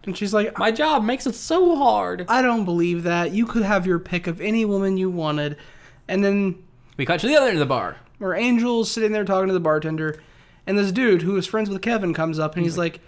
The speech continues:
Speaker 2: "Hey, bartender, have you seen Kevin? He didn't come to work today."
Speaker 1: Bartender's like, "Nah, he went home with that girl, that blonde girl down there at the end of the bar."
Speaker 2: Well, first he says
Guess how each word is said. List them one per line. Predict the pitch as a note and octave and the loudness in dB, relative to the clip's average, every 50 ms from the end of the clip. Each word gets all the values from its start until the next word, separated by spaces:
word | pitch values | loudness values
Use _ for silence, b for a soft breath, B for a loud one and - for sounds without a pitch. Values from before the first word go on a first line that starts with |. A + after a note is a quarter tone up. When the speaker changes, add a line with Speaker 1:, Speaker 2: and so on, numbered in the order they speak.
| b b b | b b b
Speaker 2:
"Hey, | A#2+ B2 B2 | -2 -2 0
bartender, | A#2 B2+ D3 D#3 C#3 B2 G#2 G#2 G2+ | 2 2 2 2 2 0 -2 -2 -4
have | A2 A#2 | -4 -4
you | A#2+ B2 C3+ D3 | -4 -4 -4 -6
seen | - - - - C3+ C3+ C#3 C#3+ C#3+ C#3+ - - | -10 -14 -10 -4 -2 0 0 0 -2 -4 -8 -8
Kevin? | - A#2 A2+ A2+ C3 C3 C3 | -4 -2 -2 0 0 -2 -2
He | B2+ A#2+ | -2 -2
didn't | E3+ F3+ D#3+ | -2 0 0
come | C#3+ A#2+ | 0 0
to | A2 | 0
work | B2 B2 A#2+ | 0 -2 -2
today." | - F2+ - - - - b b b b b b b b F#3 | -6 -14 -16 -16 -18 -20 b b b b b b b b -8
Speaker 1:
Bartender's | E3 D#3 D#3 D3+ E3 E3+ D#3+ E3 D#3+ | -4 -2 -2 0 0 -2 -2 -2 -2
like, | E3 E3 E3 D#3+ - | -2 -2 -2 -4 -2
"Nah, | G3+ G3 F#3+ F3+ F3 | 0 2 2 4 2
he | E3+ E3 G3 | 2 2 2
went | G3+ G#3+ G#3+ F#3 | 2 0 0 2
home | G3 G3 G3 G3+ | 2 2 2 2
with | G3+ G3 F#3 F3+ - - - - | 0 0 0 -2 -4 -8 -10 -4
that | F3+ F3+ F#3 F#3+ G3 | -2 0 0 0 2
girl, | F#3+ F#3+ G3 F#3+ | 2 0 0 2
that | F#3 F3+ F3+ F3+ | 0 0 0 2
blonde | F#3 F#3+ G3 F#3+ | 2 2 2 2
girl | F3+ E3 D#3 | 2 0 0
down | D#3 D3+ D3+ | 0 0 0
there | D3+ D3+ | 0 -2
at | D3+ D3+ | -2 -2
the | D#3 | -2
end | D#3 | -2
of | D3+ | -2
the | D3+ | -2
bar." | D3+ D3+ D3+ D3+ D3 D3 D3 B B B B B | 0 0 2 2 2 0 -2 B B B B B
Speaker 2:
Well, | G#3+ G#3 G3 - | -2 -2 -2 -2
first | - - A3 G#3+ F#3 - | 0 2 2 2 2 2
he | F#3 E3+ | 0 -2
says | E3 - D#3+ D3+ D3 D#3 | 0 0 0 0 0 -2